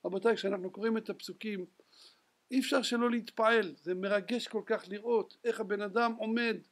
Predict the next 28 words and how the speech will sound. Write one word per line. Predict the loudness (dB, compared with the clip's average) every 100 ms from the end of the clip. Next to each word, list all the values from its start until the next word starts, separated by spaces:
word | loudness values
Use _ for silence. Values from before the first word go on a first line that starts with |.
| _ _ -12
הוא | -2 0
מספר | 2 2 6 8 10 8 -2 -20 -20 _
איך | -4 -2
שהוא | 0
התפלל | -2 4 6 8 8 4 2 -4
והתחנן | -6 -6 -2 2 4 4
לפני | 4 2
הקדוש | 2 2 0 2
ברוך | 6 6 4 2
הוא, | 2 2 0 _ _ -20 -8 2
"אם | 4
אשך | 4 4
נא | 6 6 6
מצליח | 2 2 8 8 8
דרכי, | 0 -2 -2 -2 0
ריבונו | -2 2 2 2
של | 2
עולם, | 4 6 8 6 4 -2 _ _ _ _
תעשה | 2 4 4
טובה, | 6 8 10 12 10 6
למען | 2 6 10 12 10 8 6
אברהם | 4 6 8 10 8
אבינו, | 8 8 8 8 4 -2
תעשה." | 0 0 6 8 6 4 _ _ _ 6
ואחר | 8 10 8
כך | 10 8 6 -10 _ _ _
הוא | 2 4
מספר | 6 6 10 12 12 12